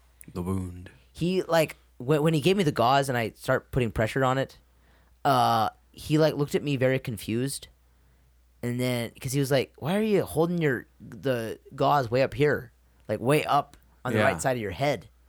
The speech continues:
Speaker 2: And I was like, "Well, that's where it's at." And he's like, "Oh." He was seeing, like, all the blood that was going down my face and
Speaker 1: Yeah.
Speaker 2: thought that there was, like, a laceration going all the way
Speaker 1: Ah.
Speaker 2: down.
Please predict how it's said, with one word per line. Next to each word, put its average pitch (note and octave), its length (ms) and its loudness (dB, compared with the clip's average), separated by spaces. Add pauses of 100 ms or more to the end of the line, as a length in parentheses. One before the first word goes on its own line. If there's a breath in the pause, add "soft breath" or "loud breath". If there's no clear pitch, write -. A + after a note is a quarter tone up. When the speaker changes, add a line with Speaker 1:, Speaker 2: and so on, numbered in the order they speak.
(560 soft breath)
Speaker 2:
And A#2 400 -2
I G#2+ 100 -4
was A#2+ 120 -4
like, G#2 120 -4
"Well, B2+ 80 -2
that's C#3 180 0
where B2 80 0
it's F#2+ 140 -6
at." B2+ 300 0 (180)
And - 80 -12
he's D#3 140 -6
like, - 120 -8
"Oh." E3+ 460 -4 (800 loud breath)
He F3+ 160 -6
was G#3+ 120 0
seeing, A3+ 180 -2
like, D#3+ 180 -4
all D#3+ 180 0
the F3 80 0
blood D3 380 -2
that B2 140 -6
was C3 100 -10
going C#3+ 200 -4
down C3+ 140 2
my A2+ 120 -4
face B2+ 580 -2
and B2+ 100 -4
Speaker 1:
Yeah. G2+ 120 0
Speaker 2:
thought D#3+ 180 4
that B2 140 -6
there D#3 160 4
was, C#3 140 0
like, C#3 200 -4
a A2 60 -4
laceration C3+ 760 0
going B2+ 220 -2
all C#3 220 2
the C3+ 80 -4
way A#2 120 -4
Speaker 1:
Ah. F2 100 -6
Speaker 2:
down. A#2+ 520 -4